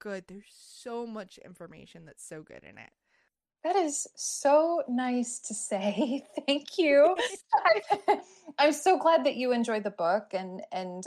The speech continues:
Speaker 2: um, yes, there is a lot of information in it. I, I ca-, I've been calling it a gateway to divination. So the book is meant to be,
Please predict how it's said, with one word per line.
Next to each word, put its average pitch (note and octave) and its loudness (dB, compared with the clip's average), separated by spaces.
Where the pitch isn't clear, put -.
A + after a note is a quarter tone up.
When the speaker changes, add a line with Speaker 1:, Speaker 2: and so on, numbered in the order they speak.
Speaker 2:
um, F3 -6
yes, A3+ 4
there B3+ 6
is C4 4
a D#4 6
lot B3 4
of A3 -2
information G3 -6
in E3+ -10
it. F3+ -6
I, G3+ -2
I A#3 -2
ca-, - -4
I've B3 0
been C4+ 2
calling B3+ 0
it E4 2
a A3 2
gateway G#3 -2
to G3 -10
divination. F3 -10
So F#3+ 4
the G#3 0
book A3+ -2
is G#3+ 0
meant G3+ 0
to F#3+ -4
be, F#3+ -4